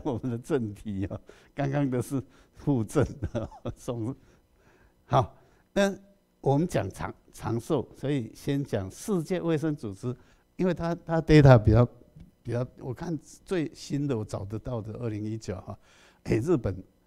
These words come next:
大家日本不，不进反退哦，本来有八十四，我们现在八十三点七，呃，十名哈，哎，都是欧，欧洲、亚洲的只有日本跟新加坡，香港也很前，前面哦，香港现在大概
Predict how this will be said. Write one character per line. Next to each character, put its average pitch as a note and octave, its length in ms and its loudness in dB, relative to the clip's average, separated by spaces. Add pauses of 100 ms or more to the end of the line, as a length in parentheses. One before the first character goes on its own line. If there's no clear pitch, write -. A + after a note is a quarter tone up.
(180)
大 C#3+ 100 -2
家 C#3 160 -6 (340)
日 E3 120 -2
本 B2 220 -6 (160)
不， C#3 120 -8
不 C#3 220 -6
进 C3+ 260 -6
反 G#2 200 -6
退 B2+ 200 -4
哦， A2+ 160 -6
本 A2 140 -10
来 A#2+ 100 -8
有 A#2+ 120 -4
八 C3 220 -4
十 C3 80 0
四， A#2 280 -6
我 G#2 140 -8
们 B2+ 120 -6
现 C3+ 160 -10
在 B2+ 80 -10
八 B2+ 180 -8
十 A2+ 60 -6
三 A#2 220 -6
点 G#2 160 -10
七， A2+ 240 -8 (440)
呃， B2 760 -2
十 - 200 -6
名 A#2 360 2
哈， A2 160 -4 (240)
哎， B2+ 100 -6
都 D3+ 160 -6
是 D3+ 120 -6
欧， C#3 280 0 (200)
欧 C3+ 200 -2
洲、 C3+ 280 -4 (380)
亚 A#2+ 200 4
洲 D3 220 2
的 C#3 120 0
只 A#2+ 140 -4
有 A#2+ 180 -2 (140)
日 B2+ 100 -2
本 A2 280 -6
跟 A#2 240 -6 (160)
新 A#2+ 200 -6
加 A2+ 160 -2
坡， A2+ 180 -8 (320)
香 F#3+ 300 -2
港 B2+ 240 2
也 A2 120 -2
很 G2+ 120 -6
前， G#2+ 260 -4 (220)
前 - 180 -6
面 C3 160 -4
哦， A#2+ 220 -6
香 D#3+ 240 -2
港 B2 180 -4 (460)
现 D#3+ 200 0
在 C#3 120 0
大 C3 140 -2
概 C3+ 120 0